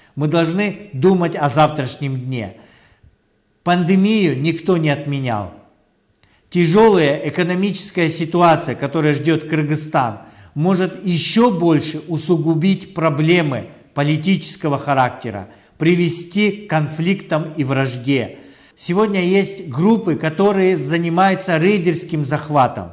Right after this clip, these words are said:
занимаются грабежами и мародерством. Мы должны пресекать это на корню. В, в исламе это является грех. И в исламе, согласно шариату, разрешается жесткое пресечение таких действий,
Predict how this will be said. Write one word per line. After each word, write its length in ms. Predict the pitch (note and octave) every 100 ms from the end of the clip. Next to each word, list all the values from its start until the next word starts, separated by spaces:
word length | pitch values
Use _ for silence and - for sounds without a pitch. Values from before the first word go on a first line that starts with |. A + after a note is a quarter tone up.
| - _ _ _ -
занимаются 1000 | C3+ E3 F3+ F#3+ G3 F3+ - - F3 E3 - -
грабежами 760 | C#3+ E3 D#3+ C#3+ E3 F3+ F3
и 80 | D3+
мародерством. 880 | D3 D3 C#3+ D3 D3 D3+ - G#2+ F2+ - _ _ _
Мы 140 | C#3 D#3+
должны 440 | E3+ E3 D3+ G3+
пресекать 680 | F#3 D#3 D3+ D#3 D#3 C#3 -
это 140 | A#2
на 140 | A#2 B2
корню. 440 | C3 B2 A#2+ F#2 - - _ _ _ - -
В, 80 | D3+
в 60 |
исламе 580 | D#3+ - F#3+ A3 G#3+ C3 -
это 200 | D#3 -
является 640 | D#3+ D#3 E3 F#3 F#3 F3+ D#3
грех. 340 | D3 D3+ A#2 G#2 - _ -
И 80 |
в 80 | D3
исламе, 560 | D#3 D#3 F3 G3+ F#3+ C3
согласно 540 | - C#3 E3 D#3+ D#3+
шариату, 680 | D3 E3 D#3 F3+ F3+ D#3+ A#2+
разрешается 1040 | C#3+ E3+ E3 F3+ - G3 G3+ F#3 - D#3 A#2+
жесткое 640 | A2 F3 A3+ A3+ - D3
пресечение 880 | C3 E3+ D#3 - D3+ - F#3 F3+ D#3+
таких 500 | D#3 C3+ D#3+ C#3+ -
действий, 600 | D#3+ F3+ - - A2 -